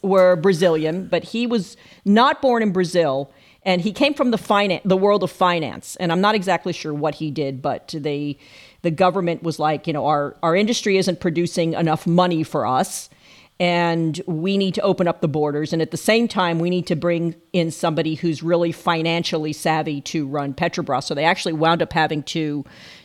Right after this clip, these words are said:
change the constitution to allow this man to be the president of Petrobras because it's a nationally run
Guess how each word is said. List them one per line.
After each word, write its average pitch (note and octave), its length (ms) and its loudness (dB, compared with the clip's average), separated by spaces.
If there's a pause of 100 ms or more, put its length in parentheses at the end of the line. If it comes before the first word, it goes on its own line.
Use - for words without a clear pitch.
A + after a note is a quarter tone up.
change G3 800 4
the D#3 640 0
constitution G3+ 1000 0 (540)
to G3+ 240 4
allow G3+ 380 6
this F3+ 240 -6
man D3+ 300 -4
to F3 120 -2
be D#3+ 140 0
the D#3 80 -6
president D3+ 420 -2
of C#3+ 80 -8
Petrobras C#3+ 520 -2
because D3+ 200 -6
it's - 140 -10
a - 20 -6
nationally C3 380 -8
run - 200 -12